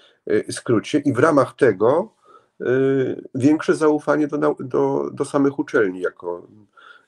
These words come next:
e, podmiotów, które mogą zarządzać środkami na badania, ale nie, nie proponowałem o tym, nie proponowałem, e, e, w żadnym razie, mm, e, e, likwidacji N C N-u.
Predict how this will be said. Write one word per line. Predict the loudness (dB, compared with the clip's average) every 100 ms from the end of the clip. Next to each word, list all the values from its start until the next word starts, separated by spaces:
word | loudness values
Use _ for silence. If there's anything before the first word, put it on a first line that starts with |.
| -8
e, | -6
podmiotów, | -2 -2 0 0 -4
które | -4 -2
mogą | -2 0 -2
zarządzać | -2 0 0 -2 -4
środkami | -4 -4 -4 -4 -2
na | -2
badania, | 0 0 0 0
ale | -2 -4
nie, | -8
nie | -8
proponowałem | -12 -12 -10 -4 -2 -2
o | -4
tym, | -12 -20 -20 -20 -20 -20 -20 -20 -20 _
nie | -2
proponowałem, | -2 -2 0 0 2 2 0 -4 -10 _ _ _ _ -4
e, |
e, | 0 2 0 0 -2 -2 -6 -8 -8 -8 -6 -6 -8 -10 -10 -8
w |
żadnym | -4 -2 0
razie, | 0 0 0
mm, | 0 0 -4 -6 -4 -2
e, | -2 -2 -6 _ _ _ _ _ _ _ -8
e, | -6 -4 -4 -4 -6 -8 -6
likwidacji | -4 -4 -6 0 0 0 0
N | 0 0
C | 2
N-u. | 2 2 0 -4